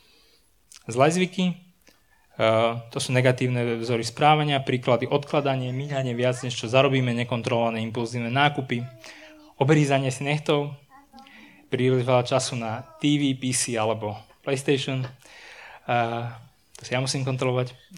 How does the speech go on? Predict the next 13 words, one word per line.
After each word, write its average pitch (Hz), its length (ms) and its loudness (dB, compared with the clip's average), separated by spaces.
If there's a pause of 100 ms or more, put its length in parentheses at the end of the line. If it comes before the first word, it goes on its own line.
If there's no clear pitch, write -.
(400)
Ale 143 160 6
to 151 80 2
väčšinou 135 320 0
práca 123 280 4
a 120 40 2
rodina 120 240 0
skontroluje. 123 560 -8 (480)
Eh, 120 520 4 (680)
fast - 480 2
food, 131 160 -2
sladkosti, 127 880 -2
sebalútosť 151 640 4
napríklad. 110 560 -8